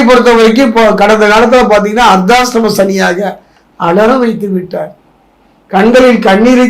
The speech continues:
தந்து விட்டார், நிறைய ஏமாற்றங்களை தந்து விட்டார், நல்லது கெட்டதை புரிபடாத ஒரு சூழ்நிலையை தந்து விட்டார். அந்த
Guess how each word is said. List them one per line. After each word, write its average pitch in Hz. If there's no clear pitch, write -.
தந்து 190
விட்டார், 175
நிறைய 220
ஏமாற்றங்களை 262
தந்து 185
விட்டார், 170
நல்லது 269
கெட்டதை 233
புரிபடாத 240
ஒரு 220
சூழ்நிலையை 196
தந்து 175
விட்டார். 170
அந்த 180